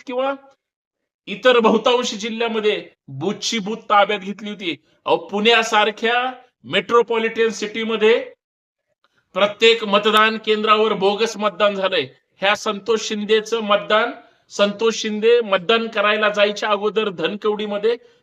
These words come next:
दुसऱ्यांनीच मतदान केलं. काय प्रकार आहे हा? सगळा फ्रॉड आहे. त्या बाबा आढावांना वाटतं या देशाची लोकशाही टिकली पाहिजे. एवढ्या कशा तुमच्या संवेदना बोथट झाल्या?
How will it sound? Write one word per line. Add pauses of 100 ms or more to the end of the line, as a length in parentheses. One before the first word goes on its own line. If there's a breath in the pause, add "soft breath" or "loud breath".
(160 soft breath)
दुसऱ्यांनीच
मतदान
केलं.
काय
प्रकार
आहे (1800)
हा?
सगळा
फ्रॉड
आहे. (380)
त्या
बाबा
आढावांना
वाटतं
या
देशाची
लोकशाही
टिकली
पाहिजे.
एवढ्या
कशा
तुमच्या
संवेदना
बोथट
झाल्या?